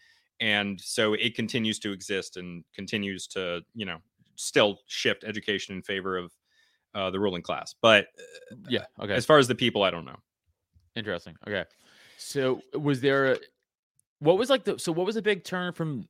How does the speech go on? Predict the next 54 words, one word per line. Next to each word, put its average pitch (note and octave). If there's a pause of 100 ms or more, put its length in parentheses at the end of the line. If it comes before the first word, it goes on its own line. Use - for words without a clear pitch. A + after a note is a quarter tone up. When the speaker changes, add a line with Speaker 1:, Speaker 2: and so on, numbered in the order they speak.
Speaker 2:
then C3+
to, C#3
like, A2 (800)
now, G#2
where G#2+
it's G#2+
clearly A#2+
also F#2+ (100)
very G#2
much G2+
like, G2
"We A#2+
want A#2
your G#2+
kids"? G2 (260)
'Cause C3+
I B2+
don't E3
remember D#3+
this C#3+
being B2+
a B2
thing B2+
in B2
the A#2
nineties A2+
and G#2+
two A2+
thousands, F#2
right, G2
when G2
I F#2+
was F#2
growing G2+
up. B2+
<laughs> F#3+
So D#3+
Speaker 1:
Well -
Speaker 2:
it's, D#3 (260)
it D#3
sounds F3+
like F3+
back E3
then F#3+
it F#3
was D3+
kinda B2+
like A2
that, G#2+
and A2+
then A2+
it A2+
wasn't A2
openly, D#3